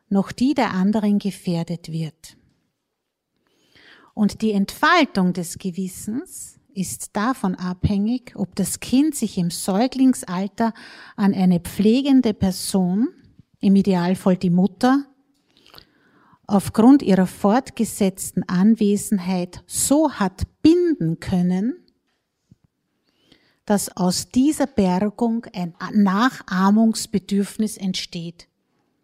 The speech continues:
Das Kind muss sich mit der Mutter identifizieren können und die Bedürfnisse wird es dann automatisch zurückstellen können,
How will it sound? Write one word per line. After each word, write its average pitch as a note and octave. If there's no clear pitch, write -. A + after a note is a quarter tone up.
Das -
Kind C4
muss B3+
sich -
mit A#3+
der A#3
Mutter A3+
identifizieren A3+
können F#3
und G#3
die G3+
Bedürfnisse A#3+
wird G#3+
es G3+
dann G#3
automatisch F#3
zurückstellen G3+
können, G#3